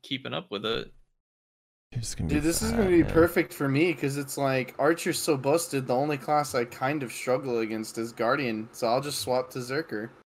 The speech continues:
Speaker 3: And
Speaker 2: Yeah.
Speaker 3: then that's not a problem <laughs> anymore.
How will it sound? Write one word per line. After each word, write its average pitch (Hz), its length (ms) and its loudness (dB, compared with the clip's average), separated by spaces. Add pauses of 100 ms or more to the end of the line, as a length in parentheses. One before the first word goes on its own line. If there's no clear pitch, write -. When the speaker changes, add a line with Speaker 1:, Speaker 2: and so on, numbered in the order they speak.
Speaker 3:
And 104 100 10
Speaker 2:
Yeah. 98 140 12
Speaker 3:
then 95 140 8
that's 135 320 -2
not 147 160 6
a 165 40 6
problem 214 540 8
<laughs> - 0 -
anymore. 294 760 6